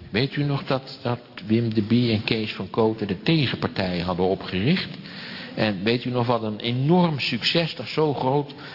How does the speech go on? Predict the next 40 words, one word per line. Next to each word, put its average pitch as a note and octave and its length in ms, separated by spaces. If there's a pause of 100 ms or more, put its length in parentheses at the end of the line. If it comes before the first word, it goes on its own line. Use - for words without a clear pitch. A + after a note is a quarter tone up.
(240)
dat G#2+ 140
ze - 120
konden B2+ 320
er G#2+ 80
helemaal C#3 240
niet C3+ 120
meer A2 100
van F2+ 140
afkomen, C#3 540 (180)
hè? G2+ 240 (440)
Ja, C3+ 180
ze F#2 140
raakten G#2+ 460
overweldigd G#2+ 760
door A#2 160
het G#2 120
idee A#2+ 400
van A#2 240
de G2 160
te-, - 140
stem C#3 460
tegenpartij, G2 720 (420)
hè? C3 200 (920)
En G2+ 160
dat C#3 200
zit - 220
ook F#3 220
in D#3+ 60
het B2 160
populisme, F#2 680
een A#2 160 (120)
tegen, C#3+ 400
tegen D#3+ 400
alles, - 520
hè? G#2 80
Het D3+ 160
is C3+ 120
ook B2+ 180
deze D#3 300
partij, - 340